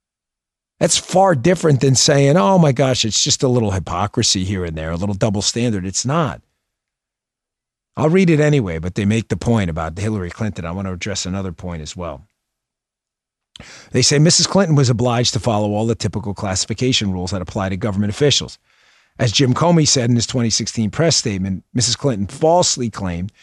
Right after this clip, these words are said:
she'd turn over all the work-related emails to state, but the F B I found several thousand work-related emails that weren't turned over, and some of those were, in fact, classified," ladies and gentlemen.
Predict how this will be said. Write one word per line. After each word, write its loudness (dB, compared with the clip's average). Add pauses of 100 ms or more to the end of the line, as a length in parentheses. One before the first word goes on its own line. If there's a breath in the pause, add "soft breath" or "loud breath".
(180 soft breath)
she'd 0
turn 4
over 0
all 0
the -2
work-related -4
emails 4
to -6
state, 2 (240 soft breath)
but -4
the 4
F 0
B 2
I 2
found -2 (140)
several 2
thousand 4
work-related -2
emails -2
that -2
weren't 2
turned -2
over, -6
and -2
some 2
of 4
those -6
were, -8
in -10
fact, -12
classified," -4
ladies -10
and -10
gentlemen. -10